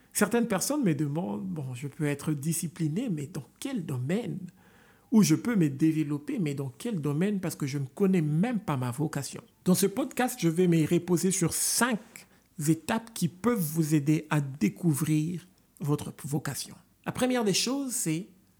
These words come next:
réfléchissez sur votre vie. Je dirai encore une fois, réfléchissez sur votre vie. Ouvrez votre esprit à toutes les possibilités, parce que vous ne voyez probablement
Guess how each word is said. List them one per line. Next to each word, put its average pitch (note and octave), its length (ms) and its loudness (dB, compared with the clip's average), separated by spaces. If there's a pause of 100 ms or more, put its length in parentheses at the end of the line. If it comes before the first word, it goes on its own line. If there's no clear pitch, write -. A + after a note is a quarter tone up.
(240)
réfléchissez F3 840 0
sur D#3 200 -4
votre C3+ 300 -12
vie. - 260 -16 (840)
Je C#3 140 -4
dirai F3+ 380 6
encore E3+ 360 4
une C3+ 120 0
fois, D#3+ 320 0 (500)
réfléchissez D3+ 1000 2 (180)
sur - 240 -8
votre C3 320 -8
vie. D3 240 -14 (540)
Ouvrez D4 340 6
votre B3 300 2
esprit - 420 0
à D#3+ 100 2
toutes - 360 -8
les F3+ 120 6
possibilités, C#3 840 -2 (720)
parce A3+ 200 2
que - 100 0
vous G#3+ 220 4
ne G#3 160 8
voyez G3 520 2
probablement D#3+ 800 2